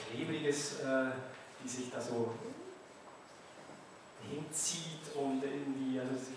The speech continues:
diese, diese Gefühle, die da ausgedrückt werden, die auch in seinen, äh,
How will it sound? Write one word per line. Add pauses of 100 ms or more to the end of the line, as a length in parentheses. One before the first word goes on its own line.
diese,
diese
Gefühle,
die
da
ausgedrückt
werden,
die (320)
auch
in
seinen, (160)
äh,